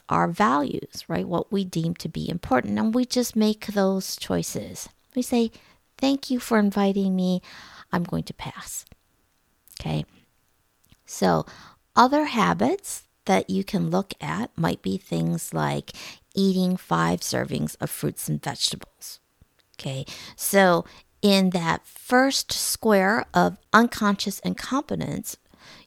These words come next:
you may not even realize how important it is to get enough fruits and vegetables, right? So if you don't understand the effect of not having enough has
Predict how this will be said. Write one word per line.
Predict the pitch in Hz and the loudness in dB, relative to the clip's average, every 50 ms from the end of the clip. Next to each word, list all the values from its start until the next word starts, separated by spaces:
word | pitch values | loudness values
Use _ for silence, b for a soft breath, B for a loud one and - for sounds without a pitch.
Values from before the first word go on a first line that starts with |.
| B - | B -8
you | - 190 196 208 220 226 226 220 | -4 -2 0 2 2 2 2 4
may | 214 214 208 202 | 4 4 4 6
not | 196 196 196 196 202 | 6 4 4 4 2
even | 190 185 190 185 185 | 0 0 0 -2 0
realize | 196 240 285 311 254 202 190 190 196 - | 2 2 4 4 6 6 4 4 4 0
how | - - 185 180 185 - | -2 0 2 2 2 2
important | 185 180 - - - 277 285 240 208 | 2 -2 -4 -2 -2 -2 0 0 0
it | 196 185 170 | -2 -2 -2
is | 165 156 156 165 - - | -2 -2 -2 -4 -4 -6
to | - 175 | -8 -4
get | 160 185 190 185 - - - | 0 2 2 2 2 0 -2
enough | 185 180 175 175 170 165 165 160 156 156 165 - - - - b b b b b b b b b b | 0 0 2 2 2 2 2 2 0 -2 -4 -6 -14 -20 -20 b b b b b b b b b b
fruits | b - - 160 - - - | b -4 -2 -2 -2 -2 -6
and | 139 139 | -8 -6
vegetables, | 123 117 - - - - - - - - 113 - - - _ _ _ _ _ _ - | -4 -4 -4 -4 -6 -6 -8 -10 -8 -8 -8 -8 -10 -14 _ _ _ _ _ _ -6
right? | 151 151 160 165 160 - | -4 -2 -2 -2 -4 -6
So | - - 202 180 180 170 170 B B B B B B | -8 -2 2 4 4 4 2 B B B B B B
if | - 185 - - | -6 -6 -4 -2
you | 196 190 | -2 2
don't | 214 220 247 254 254 | 2 4 4 4 2
understand | 247 233 226 220 - - - 202 196 185 185 180 175 | 2 0 0 -4 -8 -6 -2 -2 0 0 0 0 -2
the | - - - | -4 -4 -4
effect | 180 - - - 220 220 226 - - 196 | -4 -4 -2 0 2 2 2 0 -4 -4
of | 185 | -2
not | 180 180 175 - - | -2 -2 -2 -2 -4
having | - - 170 160 156 165 165 160 160 - - _ _ - | -6 -4 -2 -2 0 0 0 -2 -2 -4 -6 _ _ -4
enough | - 175 175 175 175 185 202 214 220 185 139 139 151 165 - - - - _ | -2 0 0 2 2 4 6 8 8 8 6 6 2 -2 -6 -12 -20 -20 _
has | - - - 175 170 175 170 | -16 -10 -4 -2 -2 -2 -2